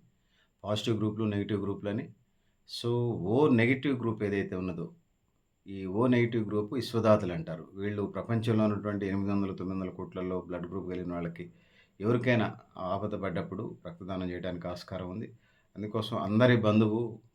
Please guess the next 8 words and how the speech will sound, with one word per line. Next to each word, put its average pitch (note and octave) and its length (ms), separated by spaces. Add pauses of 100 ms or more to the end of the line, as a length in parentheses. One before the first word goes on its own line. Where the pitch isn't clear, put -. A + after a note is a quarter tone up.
(440)
ఓ G2+ 220
నెగెటివ్ G2 460
వాళ్ళు. G2+ 360
ఇది G2 340
జనరల్‌గా G#2 360
సివిల్స్ B2 520
ఎగ్జామ్స్‌లో G#2+ 720
కూడా, D#2+ 220